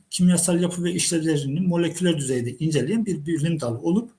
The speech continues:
e, sağlık, e, ve yaşam bilimlerinin temelinde yer almaktadır. E, bu amaçla, e, pek çok bilim dalıyla yo-, yakından ilişki içindedir.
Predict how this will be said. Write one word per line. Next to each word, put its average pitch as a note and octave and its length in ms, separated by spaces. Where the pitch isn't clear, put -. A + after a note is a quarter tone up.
e, D3+ 280
sağlık, G3 640
e, D#3 220
ve F3 100
yaşam F3 360
bilimlerinin D3 480
temelinde F3 600
yer C3+ 220
almaktadır. G#2+ 640
E, F3+ 200
bu A3+ 160
amaçla, F3+ 600
e, E3 60
pek B3 160
çok D3 220
bilim C3+ 240
dalıyla B2+ 340
yo-, F#3+ 240
yakından F#3 580
ilişki A#3+ 480
içindedir. C#3+ 520